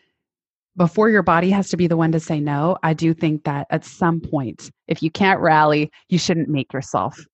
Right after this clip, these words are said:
And maybe people will disagree with me. I definitely, of course, that's a privileged thing to say, because some people don't have that pro-, privilege. Some people are working three jobs just to pay the bills and just don't have that option.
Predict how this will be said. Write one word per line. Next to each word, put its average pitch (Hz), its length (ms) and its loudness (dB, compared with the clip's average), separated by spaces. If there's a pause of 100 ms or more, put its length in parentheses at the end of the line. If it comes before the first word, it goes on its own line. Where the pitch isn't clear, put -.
(320)
And 160 240 0
maybe 190 180 2
people 202 240 -4
will 185 80 2
disagree 175 400 0
with 170 180 0
me. 165 300 0
I 175 60 0
definitely, 170 440 0
of 160 140 -4
course, 165 280 -2
that's 151 180 -2
a 156 60 -2
privileged 151 520 -2
thing 147 200 0
to - 120 -12
say, 151 420 0 (400)
because 160 160 -2
some 160 160 2
people 160 160 0
don't 143 240 0
have 170 140 2
that 170 160 0
pro-, 180 180 0 (240)
privilege. 185 420 0
Some 160 200 -2
people 156 200 -4
are 147 120 2
working 151 360 0
three 160 300 0
jobs 180 460 0
just 185 220 -2
to 185 60 0
pay 190 160 0
the 185 180 0
bills 185 340 2 (420)
and 151 480 2 (880)
just - 220 -2
don't 160 160 4
have 156 220 0
that 143 160 0
option. 196 520 0